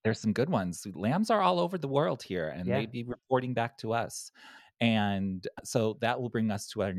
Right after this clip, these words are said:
Speaker 1: next topic of Mariah and Peloton.
Speaker 2: I know.
Speaker 1: So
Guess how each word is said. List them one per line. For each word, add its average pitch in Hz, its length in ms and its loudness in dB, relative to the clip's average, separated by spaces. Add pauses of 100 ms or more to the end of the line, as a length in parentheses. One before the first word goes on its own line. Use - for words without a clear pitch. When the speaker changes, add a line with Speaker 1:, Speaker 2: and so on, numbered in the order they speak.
(120)
Speaker 1:
next 104 380 -2
topic 117 380 -2
of 92 120 -6
Mariah 95 420 2
and 85 160 -4
Peloton. 117 760 -6
Speaker 2:
I 107 180 -2
know. 101 580 -2 (840)
Speaker 1:
So 127 520 2